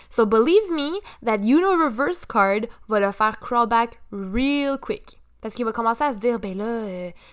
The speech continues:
je comprends pas pourquoi elle, elle m'écrit pas.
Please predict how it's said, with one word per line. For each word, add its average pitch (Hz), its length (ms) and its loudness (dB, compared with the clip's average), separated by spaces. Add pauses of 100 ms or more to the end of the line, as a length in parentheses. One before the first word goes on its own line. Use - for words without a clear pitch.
je - 100 -18
comprends 190 260 -8
pas 254 100 -4
pourquoi 233 580 -6 (100)
elle, 220 200 -6
elle 202 120 -8
m'écrit 190 340 -10
pas. 247 360 -6